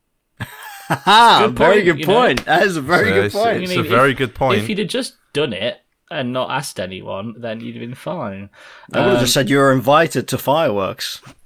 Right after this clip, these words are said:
Speaker 2: Guillermo Van Helsing, uh, which is a reference to the very, very good quality T V show, uh, What We Do in the Shadows, um,
Speaker 1: Mm-hmm.
Speaker 2: says, "If I knew it was gonna traumatize an animal, I couldn't do it.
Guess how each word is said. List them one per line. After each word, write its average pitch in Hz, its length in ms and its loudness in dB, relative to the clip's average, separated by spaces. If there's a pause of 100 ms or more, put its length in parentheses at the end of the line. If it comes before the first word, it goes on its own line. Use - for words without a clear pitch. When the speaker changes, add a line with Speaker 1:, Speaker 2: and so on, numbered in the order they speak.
(460)
Speaker 2:
Guillermo 196 560 -2
Van 139 180 -2
Helsing, 123 680 -8 (360)
uh, 117 340 -2
which 156 260 -6
is 160 120 -4
a 160 40 -2
reference 170 360 -4
to 151 140 -4
the 135 120 -4
very, 135 560 -4
very 123 360 -2
good 110 260 -6
quality 110 420 -6
T 110 240 -8
V 110 160 -8
show, 98 300 -6 (340)
uh, 117 140 -4
What 110 180 -2
We 113 100 -4
Do 110 140 -2
in 101 100 -6
the 101 60 -10
Shadows, 98 520 -6 (280)
um, 117 420 -2 (140)
Speaker 1:
Mm-hmm. - 80 -20
Speaker 2:
says, 113 320 -6
"If 170 160 -6
I 190 160 -2
knew 175 240 -4
it 156 100 -4
was 131 140 -6
gonna 131 240 -4
traumatize 131 560 -4
an 113 80 -8
animal, 113 340 -6
I 156 140 -4
couldn't 151 380 -8
do 92 160 -8
it. 90 180 -10